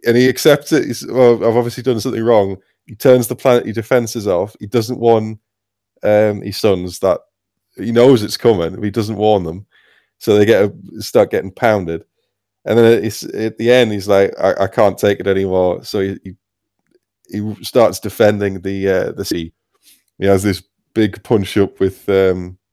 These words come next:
Leman Russ where he gets his back snapped. Um, and then that's in the last minute. It's like Tzeentch makes this deal. "Do you wanna be saved or not?" And he says,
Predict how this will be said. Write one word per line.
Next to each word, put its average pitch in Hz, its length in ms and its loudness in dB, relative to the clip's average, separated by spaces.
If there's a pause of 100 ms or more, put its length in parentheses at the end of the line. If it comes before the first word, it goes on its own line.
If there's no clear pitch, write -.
Leman 95 340 -2
Russ 85 500 -4
where 90 160 -2
he 90 80 -2
gets 90 240 -4
his 87 140 -8
back 90 320 -2
snapped. 80 420 -10 (680)
Um, 95 520 0 (160)
and 101 120 -2
then 101 80 0
that's 101 240 0
in 98 80 -2
the 98 60 0
last 104 300 2
minute. 110 240 2
It's 95 160 -4
like 95 160 2
Tzeentch 92 380 -4
makes 101 240 0
this 95 200 -6
deal. 107 380 2
"Do 90 80 -16
you 107 80 0
wanna 101 140 2
be 98 100 -4
saved 101 380 2
or 98 80 2
not?" 113 320 0 (100)
And 101 140 -4
he 101 80 -6
says, 98 520 0